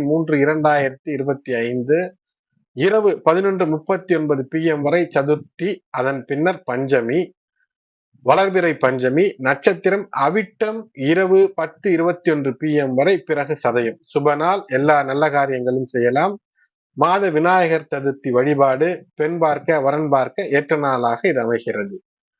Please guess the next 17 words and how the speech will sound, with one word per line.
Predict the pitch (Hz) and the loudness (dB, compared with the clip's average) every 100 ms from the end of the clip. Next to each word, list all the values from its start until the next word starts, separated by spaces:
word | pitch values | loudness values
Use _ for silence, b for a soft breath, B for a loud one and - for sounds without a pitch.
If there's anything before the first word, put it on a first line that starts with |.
| _ | _
அடுத்தது | 147 208 190 202 - | -2 0 0 0 2
குரோதி | 175 202 202 190 | 4 4 4 2
வருடம் | 165 160 190 | 2 2 2
மார்கழி | 156 160 180 180 156 | 2 2 4 2 0
இருபது, | 151 156 175 | 2 4 2
சனிக்கிழமை, | 190 151 180 185 160 147 175 | 2 0 -2 -2 -2 0 0
ஜனவரி | 143 151 170 160 | 0 0 2 0
நாலு, | 143 147 160 | 0 2 2
இரண்டாயிரத்தி | 147 151 151 143 135 - 131 | 2 0 2 2 0 -4 -4
இருபத்தி | 143 135 - | -4 -4 -8
ஐந்து, | 127 127 120 147 240 - _ _ _ | -4 -2 0 2 2 -2 _ _ _
இரவு | 143 196 196 185 | -2 0 0 2
பத்து | 175 175 - 240 175 | 0 0 -6 -2 0
ஒன்று | 175 180 175 | 0 0 -2
பி | - 175 | 0 0
எம் | 180 156 | 0 0
வரை | 151 175 | 0 0